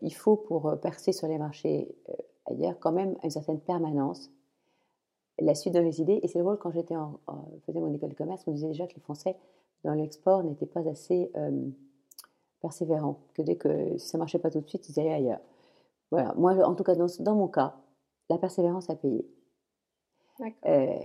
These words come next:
Speaker 1: c'est la première chose que je dirais. La deuxième, c'est que, évidemment, avec les moyens de communication du net, c'est incroyable, et que les salons sont en perte de vitesse.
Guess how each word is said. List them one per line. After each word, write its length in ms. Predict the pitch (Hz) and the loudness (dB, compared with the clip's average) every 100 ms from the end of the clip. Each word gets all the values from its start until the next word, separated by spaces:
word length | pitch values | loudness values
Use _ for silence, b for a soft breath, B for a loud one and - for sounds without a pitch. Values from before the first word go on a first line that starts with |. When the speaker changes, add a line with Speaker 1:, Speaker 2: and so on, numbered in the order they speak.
| - - | -10 -16
Speaker 1:
c'est 140 | - 143 | -2 0
la 80 | 139 | 0
première 260 | 185 185 | -2 -4
chose 160 | 175 170 | -4 -4
que 100 | 160 | -4
je 100 | 151 | -4
dirais. 340 | 143 139 - - | -4 -6 -6 -4
La 200 | 113 131 | -2 -2
deuxième, 400 | 135 131 160 147 | -2 -2 -4 -4
c'est 120 | 127 | -6
que, 120 | - | -6
évidemment, 420 | 135 139 147 131 | -6 -6 -6 -8
avec 200 | 120 139 147 | -8 -8 -4
les 60 | |
moyens 200 | 151 143 | -2 -2
de 40 | 147 | 0
communication 480 | 143 147 135 - | -2 0 -4 -4
du 100 | 139 | -4
net, 220 | 139 135 135 | -2 -2 -6
c'est 160 | - | -8
incroyable, 560 | 131 123 131 135 175 190 b b b - | -8 -6 -4 -2 -2 -4 b b b -10
et 60 | 143 | 2
que 100 | 160 | 2
les 100 | 165 | 4
salons 400 | - 185 180 175 | 6 6 6 0
sont 140 | 147 | -2
en 60 | 143 | -2
perte 220 | 156 139 | -2 -2
de 60 | |
vitesse. 560 | 131 131 151 190 233 | -4 -4 -2 -2 -4